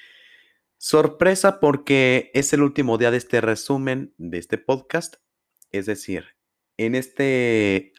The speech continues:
en esta ocasión nomás fue lo que fue el día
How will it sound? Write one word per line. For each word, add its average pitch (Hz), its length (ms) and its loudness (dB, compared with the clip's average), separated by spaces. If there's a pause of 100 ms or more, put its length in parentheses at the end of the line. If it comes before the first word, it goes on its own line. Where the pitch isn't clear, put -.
(340)
en 131 160 2
esta 160 160 2
ocasión 160 720 0
nomás 110 340 0
fue 117 240 2
lo 107 160 -2
que 95 140 -4
fue 101 160 0
el 98 80 -2
día 95 560 -2